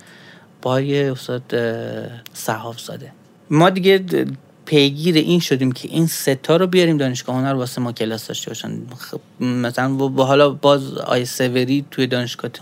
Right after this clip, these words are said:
هنر با بچه‌های عکاسی کلاس داشتن. اصلاً کل-، کلاً هیئت علمی فکر کنم دانشگاه هنر هم هستن، ما خبر نداشتیم. آقای کشمیر شکن گفتن که ما فقط سوری و این، این سوره درس می‌دم، نیومدن، ولی آقای صحاف زاده رو هر جور شده کشوندیم. واو، عجب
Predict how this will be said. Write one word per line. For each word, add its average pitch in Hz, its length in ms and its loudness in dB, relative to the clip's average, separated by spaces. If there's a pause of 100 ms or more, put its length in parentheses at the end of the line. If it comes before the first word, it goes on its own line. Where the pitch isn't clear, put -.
هنر 131 460 2 (140)
با 131 100 4
بچه‌های 123 500 0
عکاسی 123 400 -6
کلاس 131 380 -4
داشتن. 131 240 0
اصلاً 123 200 -2
کل-، 123 400 -2
کلاً 131 320 -2
هیئت 123 340 -4
علمی 120 260 -6
فکر 127 100 -10
کنم 127 180 -8
دانشگاه 117 360 -8
هنر 120 240 -6
هم 120 80 -8
هستن، 117 400 -10 (300)
ما 123 80 0
خبر 113 400 -2
نداشتیم. - 380 -12 (420)
آقای 165 180 4
کشمیر 170 340 0
شکن 160 360 0
گفتن 151 280 0
که 147 140 -8
ما 143 100 -4
فقط 131 260 -4
سوری 117 420 -4
و 147 40 -6
این، 139 180 -6 (100)
این 131 240 -2
سوره 127 320 -2
درس 175 300 -2
می‌دم، 165 300 0
نیومدن، 208 480 0 (400)
ولی 190 120 6
آقای 190 140 6
صحاف 151 320 0
زاده 156 260 2
رو 175 100 0
هر 127 280 -2
جور 127 180 -4
شده 131 240 -4
کشوندیم. 117 540 -10 (420)
واو، - 200 -12 (240)
عجب 123 240 -6